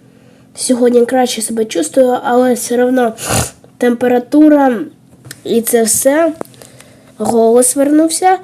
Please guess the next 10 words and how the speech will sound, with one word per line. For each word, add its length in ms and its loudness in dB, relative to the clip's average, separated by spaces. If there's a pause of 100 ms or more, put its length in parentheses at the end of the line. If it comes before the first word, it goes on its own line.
(400)
І 180 4
я 260 2
вам 180 4
зараз 340 0
покажу, 440 -2
що 320 2
я 160 4
зміг 560 -2 (1040)
наконець-то 920 0
получити. 720 -2